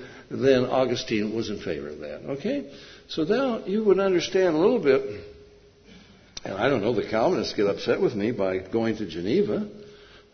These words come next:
uh, pointing out what happened in Geneva. Uh, John Calvin would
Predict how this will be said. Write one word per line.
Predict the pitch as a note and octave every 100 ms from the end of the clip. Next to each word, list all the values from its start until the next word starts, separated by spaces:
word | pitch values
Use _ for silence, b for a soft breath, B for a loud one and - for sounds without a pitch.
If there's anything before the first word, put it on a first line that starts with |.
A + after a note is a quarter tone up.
| -
uh, | G#2 F#2+ F2+ F#2 G2+ B B B B B B -
pointing | - A#2+ A2
out | A2+ A2+
what | A2
happened | A2+ A#2 C3+ A2+
in | F#2
Geneva. | E2+ G#2+ G3 C#3 G3 G3+ - - B B B B B -
Uh, | - -
John | C#3 D#3 G#3
Calvin | G#3 F#3+ C4+ B3 G#3+ A3 - - - -
would | E3+ G#3